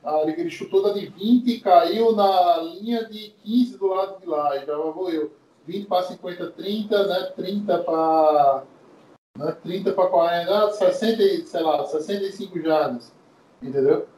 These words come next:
Eu fico contando a quantidade de jardas que ele, que ele coloca. Cada punt dele, entendeu? É sempre um punt, mas teve um punt que, é, nesse jogo,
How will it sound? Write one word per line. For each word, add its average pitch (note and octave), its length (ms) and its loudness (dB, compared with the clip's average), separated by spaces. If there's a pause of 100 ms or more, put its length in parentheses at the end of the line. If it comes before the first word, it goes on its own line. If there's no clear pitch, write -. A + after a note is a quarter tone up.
(160)
Eu C#3+ 120 -2
fico G3 200 -4
contando A3 440 2
a F3+ 280 0
quantidade F#3+ 460 -2
de G3+ 80 -8
jardas D#3+ 440 0
que D#3 100 -6
ele, D3+ 120 -4
que D#3 80 -6
ele D3+ 100 -2
coloca. C#3 380 0 (500)
Cada B3+ 360 4
punt F#3+ 340 -10
dele, E3+ 520 -6
entendeu? D3+ 580 -6
É - 140 -4
sempre A#3+ 880 -4 (120)
um E3+ 60 -16 (120)
punt, E3+ 340 -6
mas G#3 220 -4 (460)
teve A3+ 240 6
um A#3+ 120 6
punt A#3+ 300 0 (120)
que, F#3+ 340 -10 (260)
é, D3 680 0
nesse G3+ 280 0
jogo, F#3+ 440 4